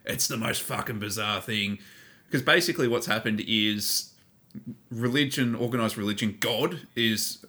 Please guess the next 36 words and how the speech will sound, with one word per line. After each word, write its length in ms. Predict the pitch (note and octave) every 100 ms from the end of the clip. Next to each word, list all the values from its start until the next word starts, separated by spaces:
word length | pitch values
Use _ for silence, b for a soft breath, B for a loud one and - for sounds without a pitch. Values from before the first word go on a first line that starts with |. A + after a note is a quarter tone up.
| -
fundamentally 1040 | - B2+ A#2 A2+ A2 A2 B2 A2 G#2+ G#2 - A#2 - - -
having 280 | D3 A#2+
this 140 | A2+ A2
proxy 480 | - B2 - - A2
war 280 | G#2 G#2+
against 540 | G#2 A2 G#2+ G2+ - - B B -
Missus 460 | A#2+ A#2+ A2+ G2
Davis, 480 | - G#2 G#2+ G2+ G2
which 140 | G#2+
has 120 | G#2+ G2
become 360 | G#2 G#2+ G2+
this 240 | G#2 G2 C3+
ubiquitous 600 | G#2 A2+ A2 G#2+ G#2 - A#2
A 180 | G#2+
I 300 | G2+ G#2 G#2+ - B B -
that's 180 | G#2+ -
spread 260 | - A2+
around 280 | G2+ G2+ G2
the 80 | G2
world, 280 | G2+ G2 G2
which 160 | G2 G#2+
is 100 | -
basically 500 | G#2 G2 G#2 G#2 G2+
like 340 | G2 G2 - B -
the 100 | G#2+
evolution 420 | G2+ G2+ G2 G#2
of 80 | G2+
Chat 300 | - G#2 -
G 160 | G2+
P 200 | G2+ G2+
T. 300 | G#2 F#2 F#2+ -
It 120 | B2
is 180 | A2+ -
everywhere, 560 | B2 B2 B2 A2+ A#2 A2+ B B
sees 360 | - C3 A#2
everything, 580 | G2+ G2 G2+ - G2 G2+